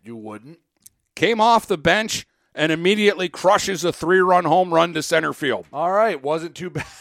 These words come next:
Speaker 1: of an injury then.
Speaker 2: <laughs> And, and this is the, the first that they have touched Pites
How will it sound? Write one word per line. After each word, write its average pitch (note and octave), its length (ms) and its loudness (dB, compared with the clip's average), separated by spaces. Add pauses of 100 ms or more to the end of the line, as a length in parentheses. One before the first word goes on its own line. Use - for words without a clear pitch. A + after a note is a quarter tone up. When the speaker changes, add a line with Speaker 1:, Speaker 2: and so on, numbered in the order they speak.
(240)
Speaker 1:
of - 140 -20
an - 100 -20
injury D3 640 -14
then. G#2+ 300 -10 (100)
Speaker 2:
<laughs> - 100 -12 (320)
And, C#3+ 220 -2
and D#3 200 0
this A3+ 200 0
is G3+ 300 -8
the, C#3+ 200 0
the C3+ 300 -2 (120)
first G#3+ 480 2 (360)
that D3 280 2
they D#3+ 180 4
have D3 200 2
touched - 420 0
Pites C#3+ 580 -2